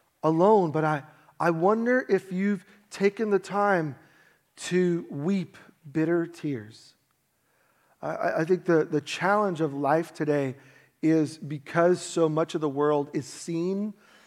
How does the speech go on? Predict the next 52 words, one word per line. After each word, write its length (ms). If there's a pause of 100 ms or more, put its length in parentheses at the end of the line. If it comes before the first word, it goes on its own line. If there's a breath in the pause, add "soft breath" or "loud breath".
(160 soft breath)
I 80
mean, 160
you 380
can't 280
go 140
anywhere. 340
If 120
you're 120
on 200
social 360
media, 460 (500 loud breath)
it's 300
just 180
part 220
of 60
our 140
rhythm. 440
We, 240 (340 soft breath)
you 120
know, 80
that 180
meal, 460
we 100
gotta 140
post 400
it, 180
or 120
that 120
experience, 480
we 80
gotta 140
post 360
it, 140
or 120
that 200 (240 loud breath)
thing 320
we 140
read, 340
or 60
that 160
show 180
we 80
watched, 340 (380 loud breath)
we 80
post 420
it. 60
And 100
so 160
much 260
of 100
our 100
life 300